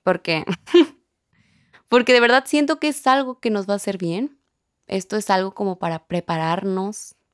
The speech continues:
para el siguiente año. El siguiente año es nuestro, chiquitos, se los juro. Vamos a crecer en todos los aspectos. Si ahorita ya estamos avanzando un poquito, no me imagino lo mucho que vamos a lograr el otro año,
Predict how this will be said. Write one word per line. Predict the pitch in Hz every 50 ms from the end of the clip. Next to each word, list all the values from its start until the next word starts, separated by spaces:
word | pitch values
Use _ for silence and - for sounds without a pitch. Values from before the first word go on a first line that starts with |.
| _
para | - 165 160 156
el | 156
siguiente | 160 - 165 160 160 156 156 - - 156
año. | 151 151 156 170 208 254 262 _ _ _ _ _ _ _ _ _ _ _ _ _
El | - 165 165 156
siguiente | - 160 156 156 156 156 170 170
año | 165 175 180 180 180
es | 175 180
nuestro, | 175 180 208 - - - 196
chiquitos, | - - 196 - - 175 - 175 175 175 -
se | - 165
los | 156 147 151 - -
juro. | - 180 175 170 170 160 170 175 _ _ _ _ _ _ _ _ _ _ _ _ -
Vamos | 165 160 160 160 170 -
a | - 170
crecer | - 160 160 151 - - 160 156 160 160 170 - -
en | - 156 156
todos | - - - 165 160
los | 156 156 - -
aspectos. | 151 - _ - 185 185 _ _ - 175 170 170 - - - - _ _ _ _ _ _ _ _ _ _ _ _ _
Si | _ - - 170
ahorita | 156 156 170 196 - - 190 185
ya | 175 180
estamos | 175 - - 170 165 165 160 -
avanzando | 160 160 156 - 170 156 156 151
un | _
poquito, | - 156 - - 185 190 _ - 175 165 165 - - _ _
no | - 170 165 170 170 165
me | 170 175
imagino | 175 175 160 - - - 170 170 170 170
lo | 170 165 151
mucho | 151 156 165 175 - - 185 -
que | - 170
vamos | 160 156 165 165 - -
a | 160
lograr | 156 156 151 156 156 156 156
el | 160 156 156
otro | 160 _ - 165 156 156
año, | 156 160 165 165 160 160 156 165 175